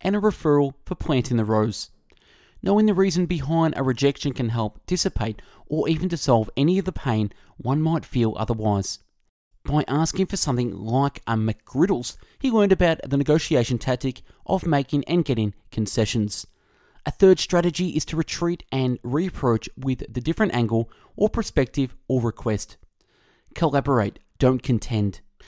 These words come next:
Instead of seeing someone who can reject you as an adversary, start seeing them as collaborators to help you solve a problem. Arguing with the person who turns you away is a surefire way to get a rejection. Story about a basketball player who moves to Beijing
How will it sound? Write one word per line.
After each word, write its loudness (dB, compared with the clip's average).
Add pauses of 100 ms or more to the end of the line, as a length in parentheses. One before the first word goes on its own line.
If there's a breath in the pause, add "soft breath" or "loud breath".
(160 soft breath)
Instead 2
of 2
seeing 2
someone 0
who 2 (100)
can -4
reject -2
you 4
as 0
an 2
adversary, 2 (280 soft breath)
start -2
seeing 2
them 2
as -2
collaborators 0 (320 soft breath)
to -2
help 0
you 0
solve 2
a -2
problem. -2 (720 soft breath)
Arguing 2
with 0
the 0
person 2
who -2
turns 0
you 0
away 0 (280 soft breath)
is -4
a 0
surefire 2
way 2
to -8
get -2
a -8
rejection. -4 (720 soft breath)
Story 2
about 2
a 0
basketball 2
player 4
who 0
moves 4
to -8
Beijing 0